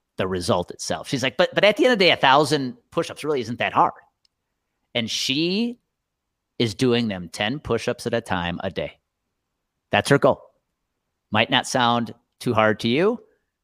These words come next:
And she even thought hitting a thousand was pretty easy. And I said, "That's not the point of the challenge." Hitting a thousand push-ups is actually pretty easy, right? She could probably dedicate every day to do a hundred,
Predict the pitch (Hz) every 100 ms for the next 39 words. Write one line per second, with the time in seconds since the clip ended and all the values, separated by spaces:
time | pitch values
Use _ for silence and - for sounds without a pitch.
0 | _ _ _ _ _ _ _ _ - 107
1 | - 156 185 123 120 117 110 - 120 110
2 | 104 104 92 104 127 - 151 175 170 311
3 | 262 104 104 - 107 - - - 202 226
4 | 262 - - - 208 214 - 131 - -
5 | 220 190 - - - _ _ _ _ _
6 | _ _ _ _ _ _ _ _ _ _
7 | _ _ _ _ _ _ _ _ _ _
8 | _ _ - 381 349 160 156 156 120 -
9 | 170 - 80 - - 127 151 - 87 -
10 | 110 95 107 - _ _ _ - 95 127
11 | - _ _ _ _ _ _ _ _ _
12 | _ - 226 - 143 123 123 123 123 -
13 | 131 127 131 143 131 143 143 170 180 -
14 | 254 302 87 -